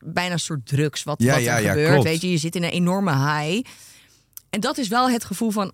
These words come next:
Speaker 1: I'm alive, weet je wel.
Speaker 2: Ja.
Speaker 1: En, ehm, en Fender zei dat laatst zo mooi tegen mij van, eh,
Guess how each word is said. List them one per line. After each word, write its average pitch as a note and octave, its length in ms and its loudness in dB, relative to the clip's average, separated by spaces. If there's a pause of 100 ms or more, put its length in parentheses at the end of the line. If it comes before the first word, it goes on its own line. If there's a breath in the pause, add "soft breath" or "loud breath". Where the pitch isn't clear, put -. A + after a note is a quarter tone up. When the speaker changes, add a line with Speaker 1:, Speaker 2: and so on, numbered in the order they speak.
(140)
Speaker 1:
I'm G#3+ 120 4
alive, E3+ 480 0
weet C#3 220 -2
je - 60 -8
wel. C3 320 4
Speaker 2:
Ja. - 100 -4 (440 loud breath)
Speaker 1:
En, F#3 540 -4
ehm, E3+ 580 0 (360)
en F3+ 100 -4
Fender A3+ 340 -2
zei E3+ 140 -4
dat - 120 -2
laatst F3+ 220 0
zo F3+ 80 -8
mooi E3+ 280 0
tegen D#3+ 280 -6
mij D#3+ 280 0
van, E3 340 -4
eh, D#3+ 500 -2